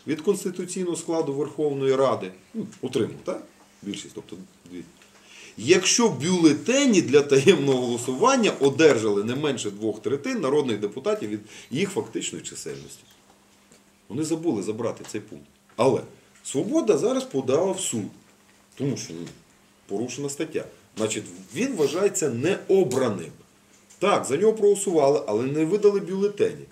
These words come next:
Розумієте? І вони, власне, от таким от поспіхом, коли вони вносять зміни, так само це, до цієї статті вносилися зміни, е,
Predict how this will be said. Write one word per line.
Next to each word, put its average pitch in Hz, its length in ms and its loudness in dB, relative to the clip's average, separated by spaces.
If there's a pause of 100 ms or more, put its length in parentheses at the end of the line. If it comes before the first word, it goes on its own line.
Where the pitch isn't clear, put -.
(420)
Розумієте? 175 300 -2
І - 120 -4
вони, 196 200 -4
власне, 220 380 0
от 190 160 -2
таким 196 280 -4
от 180 140 -6
поспіхом, 196 580 -4
коли 151 140 -2
вони 175 220 -2 (680)
вносять 143 460 -2
зміни, 170 260 0
так - 140 0
само 131 240 0
це, 113 180 -2 (260)
до 131 80 2
цієї 175 260 0
статті 143 300 -6
вносилися 123 560 -2
зміни, 110 420 -4 (320)
е, 95 60 0